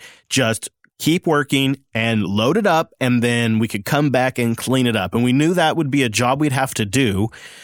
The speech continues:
But it, what was more important is that the daily productions wouldn't get held up by running out of storage, which is where we'd always run into trouble with our previous Nextcloud and OwnCloud implementations, is eventually we'd run out of storage because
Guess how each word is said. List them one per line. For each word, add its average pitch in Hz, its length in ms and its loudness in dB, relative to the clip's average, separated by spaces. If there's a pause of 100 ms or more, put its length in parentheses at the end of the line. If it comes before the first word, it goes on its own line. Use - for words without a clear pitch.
(300)
But 135 380 2
it, 131 100 0
what 139 160 2
was 120 160 0
more 170 240 2
important 135 540 0
is 113 260 -2
that 113 180 0
the 113 80 0
daily 143 380 2
productions 123 640 -2
wouldn't 131 240 0
get 131 120 -2
held 117 280 0
up 110 120 0
by 110 140 -2
running 110 280 0
out 104 100 -2
of 98 80 -4
storage, 101 400 0
which 127 180 0
is 117 120 0
where 135 340 0
we'd 131 180 0 (100)
always 143 720 2 (100)
run 131 360 0
into 127 240 -2
trouble 110 360 -2
with 107 120 -2
our 110 100 -2
previous 117 560 -2 (400)
Nextcloud 113 640 0
and 110 100 -2
OwnCloud 139 520 0
implementations, 107 840 -2
is 113 160 -2
eventually 131 520 0
we'd 113 180 -2
run 120 140 2
out 110 100 0
of 110 80 -2
storage 123 400 0
because 113 380 -2